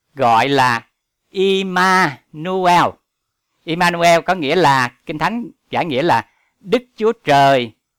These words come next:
ở cùng chúng ta. Và khi thiên sứ đến nói với bà Mary là ngươi sẽ sanh một ta, một trai, ngươi khá đặt tên là Giêsu, vì chính con trai này sẽ cứu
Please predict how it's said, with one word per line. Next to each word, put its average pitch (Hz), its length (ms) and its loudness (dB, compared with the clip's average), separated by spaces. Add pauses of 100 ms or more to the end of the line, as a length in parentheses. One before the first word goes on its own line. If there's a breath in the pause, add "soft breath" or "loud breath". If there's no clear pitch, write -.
ở 120 360 -6
cùng 117 320 -8 (580)
chúng 208 160 -6
ta. 170 240 0 (120)
Và 139 480 2
khi 208 520 0 (760)
thiên 202 140 -6
sứ 226 180 2
đến 214 260 2
nói 220 200 4
với 269 80 0
bà 185 160 0
Mary 196 600 2 (1200)
là 160 220 2
ngươi 180 240 2
sẽ 185 120 -2
sanh 196 180 -2
một 143 280 -4
ta, 190 440 2
một 147 300 -4
trai, 196 360 2
ngươi 185 140 -2
khá 233 120 0
đặt - 160 -4
tên 202 120 -2
là 160 100 0
Giêsu, 214 720 2 (640)
vì 120 80 -12
chính 240 260 -2
con 185 360 2
trai 170 240 0
này 143 200 -2
sẽ 117 160 -8
cứu 220 680 -2